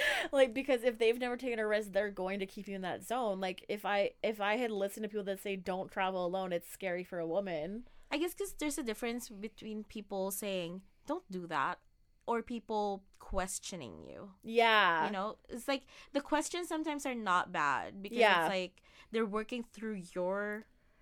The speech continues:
Speaker 1: Yeah.
Speaker 2: way of thinking, right?
Speaker 1: Yeah.
Speaker 2: But, like, when they're straight up saying, like,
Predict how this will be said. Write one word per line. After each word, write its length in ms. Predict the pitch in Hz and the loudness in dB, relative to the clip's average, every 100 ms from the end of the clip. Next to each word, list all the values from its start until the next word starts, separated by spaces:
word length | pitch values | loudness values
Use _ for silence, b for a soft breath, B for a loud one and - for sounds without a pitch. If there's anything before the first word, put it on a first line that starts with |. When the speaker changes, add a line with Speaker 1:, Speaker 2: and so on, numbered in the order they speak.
| b | b
Speaker 1:
Yeah. 320 | 233 214 180 | 4 6 8
Speaker 2:
way 60 | 160 | 4
of 80 | 196 | 0
thinking, 480 | 220 220 196 170 160 | -4 -4 -4 -6 -6
right? 400 | 147 151 214 247 | -6 -4 -4 -2
Speaker 1:
Yeah. 360 | 214 202 170 160 | 2 4 4 4
Speaker 2:
But, 80 | 240 | 2
like, 220 | 240 220 | 0 -2
when 180 | 220 240 | -4 0
they're 120 | 269 | 0
straight 320 | - - 170 196 | -2 -2 -2 -2
up 120 | 226 | -4
saying, 420 | - 202 190 185 | -6 -4 -4 -4
like, 240 | 175 165 | -4 -6